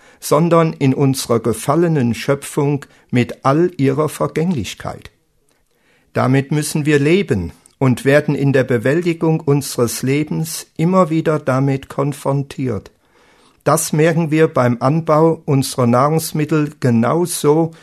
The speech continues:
wie in all den anderen Mühen und Sorgen unseres Alltags. Aber dennoch,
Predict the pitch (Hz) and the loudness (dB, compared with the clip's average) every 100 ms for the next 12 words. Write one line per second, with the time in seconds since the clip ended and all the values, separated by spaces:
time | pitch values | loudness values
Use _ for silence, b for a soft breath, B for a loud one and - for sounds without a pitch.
0 | B - 135 131 120 - 156 175 160 117 | B -2 2 2 0 2 0 2 2 0
1 | 117 135 165 - 131 120 123 156 160 - | 0 -2 -2 -2 0 2 2 2 -2 -2
2 | 127 110 123 127 143 160 131 131 - - | -2 0 2 2 0 -4 -2 -2 -2 -4
3 | - 151 170 - - - - _ b b | -2 -2 -4 -4 -10 -10 -20 _ b b
4 | b b b 135 135 131 156 185 117 - | b b b 0 2 0 0 2 0 -4
5 | - | -14